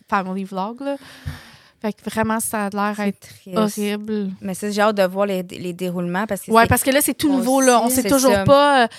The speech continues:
Speaker 3: On
Speaker 1: sais,
Speaker 3: va
Speaker 1: on,
Speaker 3: suivre ça de
Speaker 1: on a
Speaker 3: proche.
Speaker 1: une idée d'emblème, mais on va se dire, il y a clairement d'autres choses qui
Speaker 2: Ah, il y a
Speaker 1: vont se
Speaker 2: plus que ça.
Speaker 3: On va
Speaker 1: Il y
Speaker 3: vous
Speaker 1: a
Speaker 3: donner
Speaker 1: plus que
Speaker 3: des
Speaker 1: ça.
Speaker 3: updates là-dessus.
Speaker 2: Mais quand ça va sortir, on pourrait même en parler, là, faire
Speaker 3: Ouais.
Speaker 2: un, un épisode au complet là-dessus, là, parce
Speaker 3: Ouais.
Speaker 2: que c'est
Speaker 1: Ah,
Speaker 2: vraiment
Speaker 1: c'est
Speaker 2: intéressant, là.
Speaker 3: Ouais.
Speaker 1: C'est, c'est tout un
Speaker 2: C'est, c'est tough comme sujet,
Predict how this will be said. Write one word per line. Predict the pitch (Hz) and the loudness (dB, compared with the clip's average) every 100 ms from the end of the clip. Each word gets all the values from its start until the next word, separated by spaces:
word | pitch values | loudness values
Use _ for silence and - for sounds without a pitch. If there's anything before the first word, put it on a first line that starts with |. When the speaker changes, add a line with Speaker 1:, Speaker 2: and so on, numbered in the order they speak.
| - | -12
Speaker 3:
On | 214 | -2
Speaker 1:
sais, | 196 | 2
Speaker 3:
va | 226 | 4
Speaker 1:
on, | |
Speaker 3:
suivre | 247 233 | 2 0
ça | - 247 | -8 -6
de | 247 | 2
Speaker 1:
on | 254 | 4
a | 254 | 4
Speaker 3:
proche. | 254 | 4
Speaker 1:
une | |
idée | 254 226 277 | 2 2 0
d'emblème, | 277 240 208 220 247 262 | 2 0 2 0 0 0
mais | 220 | -2
on | 208 214 | 0 -2
va | 214 | -2
se | 214 | -4
dire, | 202 226 | -2 -2
il | 233 | -2
y | |
a | 196 | -4
clairement | - 233 214 208 226 | -2 2 2 2 0
d'autres | 220 220 220 | 2 0 -2
choses | - 226 220 | -4 -6 -2
qui | |
Speaker 2:
Ah, | 202 | 0
il | |
y | |
a | 180 | 0
Speaker 1:
vont | |
se | 214 | 0
Speaker 2:
plus | 196 185 | -4 -6
que | 180 | -8
ça. | 170 208 220 | -8 -6 -4
Speaker 3:
On | |
va | 226 | -2
Speaker 1:
Il | 226 | -2
y | |
Speaker 3:
vous | 220 | 0
Speaker 1:
a | |
Speaker 3:
donner | 220 262 | 0 -2
Speaker 1:
plus | 233 | -4
que | |
Speaker 3:
des | 214 | -6
Speaker 1:
ça. | |
Speaker 3:
updates | 214 202 226 | -8 -8 -10
là-dessus. | 233 196 - 240 247 _ _ - | -10 -14 -18 -20 -20 _ _ -2
Speaker 2:
Mais | 196 | 0
quand | 220 | 2
ça | 311 | 2
va | 247 | 0
sortir, | 190 247 | -2 -4
on | 247 | -6
pourrait | - 180 | -6 -8
même | 185 202 _ _ _ - | -8 -10 _ _ _ -8
en | 180 | -6
parler, | 185 175 175 190 | -4 -6 -6 -6
là, | 185 | -6
faire | 180 240 | -4 -4
Speaker 3:
Ouais. | 247 175 | -4 -4
Speaker 2:
un, | 170 | -2
un | 185 | -2
épisode | 180 170 185 190 | -4 -6 -4 -4
au | |
complet | 185 175 - 185 | -4 -8 -4 -4
là-dessus, | 170 - - | -4 -8 -16
là, | 202 190 | -12 -10
parce | 180 | -6
Speaker 3:
Ouais. | 233 | -4
Speaker 2:
que | - | -4
c'est | - | -4
Speaker 1:
Ah, | |
Speaker 2:
vraiment | 196 208 | -4 -2
Speaker 1:
c'est | 196 | -2
Speaker 2:
intéressant, | 196 170 165 196 190 | -2 -2 -4 -6 -6
là. | 180 240 | -8 -10
Speaker 3:
Ouais. | 240 - | -12 -12
Speaker 1:
C'est, | - - 220 208 | -14 -8 -6 -6
c'est | - - - 208 | -8 -8 -10 -10
tout | - 269 - | -8 -10 -6
un | 220 196 190 | -6 -4 -4
Speaker 2:
C'est, | 180 220 214 | 2 0 2
c'est | 220 | -4
tough | - 240 320 | -2 -2 -2
comme | 285 247 | -6 -8
sujet, | - - 208 233 247 | -8 -10 -2 0 0